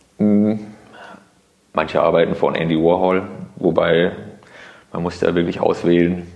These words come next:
Es gibt wirklich fast von jedem Künstler gute Arbeiten. Man muss halt, wie in der Kunst üblich,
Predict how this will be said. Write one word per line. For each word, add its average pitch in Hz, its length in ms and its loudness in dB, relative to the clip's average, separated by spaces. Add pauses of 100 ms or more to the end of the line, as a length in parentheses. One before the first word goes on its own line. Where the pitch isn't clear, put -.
Es - 140 -8
gibt - 440 -6
wirklich 98 300 -2
fast 92 200 -2
von 82 120 -2
jedem 92 420 2
Künstler 87 760 -2 (100)
gute - 260 -4
Arbeiten. 98 680 0 (1080)
Man 90 140 0
muss 80 220 0
halt, - 300 0 (1800)
wie 90 160 2
in 76 60 0
der 80 140 4
Kunst 80 300 0
üblich, 82 440 0